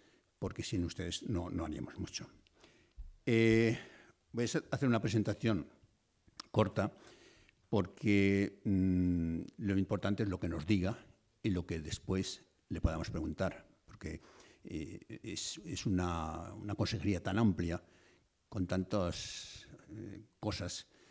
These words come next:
que yo creo que, que, mm, pasaríamos horas y horas para hacer un repaso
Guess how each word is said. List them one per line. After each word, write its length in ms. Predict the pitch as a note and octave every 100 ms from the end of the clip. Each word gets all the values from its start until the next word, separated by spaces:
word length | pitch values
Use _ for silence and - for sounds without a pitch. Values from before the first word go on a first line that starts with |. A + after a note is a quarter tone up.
| _ _
que 100 | -
yo 140 | F#2+ F2
creo 280 | F#2+ G2+
que, 500 | - G#2+ F2+ E2 - -
que, 160 | F2+
mm, 720 | E2 D#2+ D#2+ D2+ D#2 E2 E2+ F2+
pasaríamos 840 | - - F2+ F2+ F2 E2 - - -
horas 360 | - F#2 F2+ -
y 120 | F2
horas 380 | E2+ F2 - - _
para 420 | F2 E2+ E2 - _ - _ -
hacer 260 | - F2+
un 100 | D#2+
repaso 560 | - D#2+ F2+ - C#2+